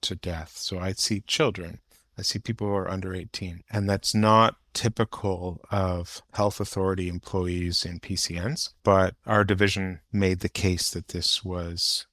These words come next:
important because, especially in a small community like this, there's really not a lot of support for youth. And that's been my favorite part, is working with families, working with children who are going through a whole range of struggles in their lives.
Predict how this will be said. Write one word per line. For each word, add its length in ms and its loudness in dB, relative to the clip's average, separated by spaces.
important 560 -2
because, 340 -2
especially 380 -4
in 80 -8
a 60 -8
small 240 -4
community 480 0
like 220 4
this, 180 2
there's 260 -4
really 320 2
not 280 -2
a 40 -2
lot 320 -4
of 100 -10
support 480 -4
for 140 -6
youth. 460 6
And 720 4
that's 320 4
been 220 6
my 100 6
favorite 400 0
part, 260 0
is 320 0
working 540 -2
with 380 0
families, 600 6
working 300 -4
with 140 -10
children 760 2
who 220 0
are 120 2
going 280 4
through 380 0
a 60 -10
whole 220 8
range 440 4
of 420 -4
struggles 500 6
in 120 4
their 160 2
lives. 800 4